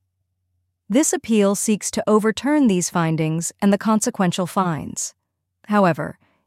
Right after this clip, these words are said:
it remains unclear whether Trump intends to request a suspension of the judgment while the appeal is underway.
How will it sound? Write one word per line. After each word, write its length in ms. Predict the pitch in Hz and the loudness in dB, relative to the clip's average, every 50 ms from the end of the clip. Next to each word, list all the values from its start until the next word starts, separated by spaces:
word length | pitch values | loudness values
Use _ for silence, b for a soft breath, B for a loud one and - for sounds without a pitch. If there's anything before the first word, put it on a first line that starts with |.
| _ _ - | _ _ -2
it 120 | 208 208 | 0 2
remains 400 | 190 226 226 247 269 277 262 220 | 4 4 6 6 6 4 4 4
unclear 560 | 240 226 214 208 - - 254 254 220 180 165 | 4 4 2 2 0 0 0 2 2 2 2
whether 300 | 165 170 185 175 180 180 | 2 0 0 0 0 -2
Trump 320 | 175 - - 214 208 196 196 | -2 -2 0 0 0 2 0
intends 560 | 185 185 - - 208 247 226 190 175 165 - | 0 -2 -2 -2 -2 -2 0 0 0 -2 -2
to 140 | - 190 175 | -4 -2 -2
request 440 | 175 170 - - 220 208 185 - - | -2 -4 -2 -2 -2 -2 -2 -4 -6
a 60 | 185 | -6
suspension 580 | - 196 180 - - 262 285 285 247 - 190 | -6 -6 -6 -6 -4 -2 -2 -2 -2 0 -2
of 120 | 175 165 151 | -2 -2 -2
the 100 | 170 160 | -4 -4
judgment 500 | - 175 165 151 - - 160 165 - - | -2 -2 -2 -2 -2 -2 -4 -4 -4 -4
while 220 | 185 185 185 180 | -2 0 0 0
the 140 | 170 185 180 | 0 0 -2
appeal 420 | 180 - - 262 254 233 190 170 | -2 -4 -4 -2 -2 0 0 0
is 220 | 160 - 175 156 170 | -2 -2 -2 -2 -2
underway. 720 | 170 170 165 175 175 175 208 214 185 147 - - - - | -2 0 0 -2 -2 -2 -2 -2 -2 -4 -6 -10 -16 -20